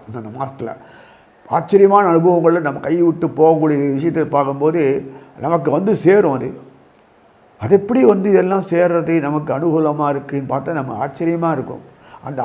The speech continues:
ஆச்சரிய அனுபவங்கள் நிறைய இந்த, இந்த வருஷத்துல உங்களுக்கு கிடைக்கும். ஏன்னா எப்போதுமே கௌரவப்பட வேண்டிய நீங்க,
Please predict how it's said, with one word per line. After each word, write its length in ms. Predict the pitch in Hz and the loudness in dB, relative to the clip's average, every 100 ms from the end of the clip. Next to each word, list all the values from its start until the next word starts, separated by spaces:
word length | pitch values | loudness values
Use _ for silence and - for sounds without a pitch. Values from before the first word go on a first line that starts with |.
| 151 | 0
ஆச்சரிய 340 | 185 226 196 | 2 4 4
அனுபவங்கள் 400 | 170 151 156 170 127 | 4 2 0 0 -4
நிறைய 340 | 139 170 196 185 | -4 -2 0 0
இந்த, 100 | 139 139 131 | -2 -6 -8
இந்த 160 | 135 131 127 | -4 -4 -2
வருஷத்துல 420 | 143 147 185 180 | -4 -2 -4 -2
உங்களுக்கு 300 | 156 131 123 | -2 -2 -2
கிடைக்கும். 340 | 131 156 135 - - - - - - 165 | -2 -2 -4 -12 -20 -20 -20 -20 -4 0
ஏன்னா 180 | 220 165 143 180 - - - _ _ _ - 131 | 0 0 0 -4 -8 -20 -20 _ _ _ -8 -8
எப்போதுமே 440 | 135 208 214 208 208 160 | 6 6 8 2 -2 2
கௌரவப்பட 580 | 147 175 202 190 160 151 156 | 2 6 4 4 2 4 2
வேண்டிய 240 | 143 147 147 | 2 -2 -2
நீங்க, 240 | 135 147 | -2 -4